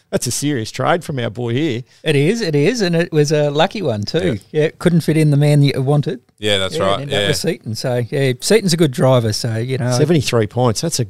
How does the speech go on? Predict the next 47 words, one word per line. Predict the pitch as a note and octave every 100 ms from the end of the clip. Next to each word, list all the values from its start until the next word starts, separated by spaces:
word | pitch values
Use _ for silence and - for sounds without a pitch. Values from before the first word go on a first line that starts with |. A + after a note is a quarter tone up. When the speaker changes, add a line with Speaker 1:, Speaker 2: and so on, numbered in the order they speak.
| -
Speaker 1:
that's | C3+ -
a | G#2+
Speaker 2:
That's | - A2+
a | A#2+
Speaker 1:
great |
Speaker 2:
huge | A2+ D#3+
Speaker 1:
round. | B2 G#2+
Speaker 2:
get. | B2+ -
Speaker 1:
Yeah. | B2+ B2+ A#2 G2+ - _
So | -
you, | D#3+ G3+ G3+ - _ D3+ - -
ninth, | C3+ D3 F3+ E3+
was | E3
it | C#3
ninth | B2+ C#3+ F#3+ F#3+
overall | D#3+ D3 F3
for | - B2
the |
round, | A#2+ D3 G3+
Tom? | F#3 D4 _ - - _
I | A2 G#2
think |
Speaker 3:
Eighth. | C#3+
Speaker 1:
it | - - -
Speaker 3:
Oh, | A#2+ B2
Speaker 1:
eighth. |
Speaker 3:
equal | C3+ A#2 F#2+
eighth. | F#2+ -
I | G2
think | A2+
there | G2+
was | G2
Speaker 1:
Yeah. | D3+
Speaker 3:
four | G#2 F2+
or |
five | - F2+ -
people | F2+ F2+ F2+
on, | F2+
Speaker 1:
Yeah. | B2 C#3+
Speaker 3:
on | A2
that | F#2 -
same | F#2+ F#2
amount. | F#2 F#2+ G2
But, | F#2+ - _ _
yeah, | G2+ G#2 G2+
Seaton, | - - A#2+ A2 A2 G#2
um, | G#2 G2+ G2+ G#2